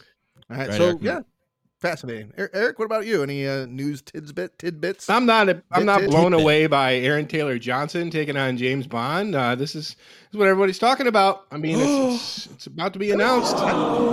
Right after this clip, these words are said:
Speaker 1: I haven't heard
Speaker 3: uh,
Speaker 1: that.
Speaker 3: I think this is bullshit. I mean, we've got, I've only seen this guy be good once.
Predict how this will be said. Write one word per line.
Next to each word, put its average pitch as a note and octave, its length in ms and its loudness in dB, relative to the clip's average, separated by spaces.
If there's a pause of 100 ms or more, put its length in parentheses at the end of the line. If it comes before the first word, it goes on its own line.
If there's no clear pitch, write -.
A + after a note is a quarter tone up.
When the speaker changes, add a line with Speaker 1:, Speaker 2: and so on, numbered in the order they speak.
(440)
Speaker 1:
I - 20 -2
haven't D#3+ 160 -2
heard D#3 380 2
Speaker 3:
uh, D3 40 -4 (160)
Speaker 1:
that. - 40 -20 (280)
Speaker 3:
I D3+ 80 -6
think A3+ 180 -6
this F3+ 180 -6
is G#2+ 120 -10
bullshit. D3 560 -2
I C#3+ 60 -6
mean, D3+ 240 -2
we've D#3 120 -2
got, D#3+ 260 0 (400)
I've G3 140 -2
only B3+ 160 4
seen A3+ 180 -2
this F3+ 120 -2
guy D#3+ 180 2
be C#3+ 160 -2
good B2+ 220 0
once. F#2+ 500 -10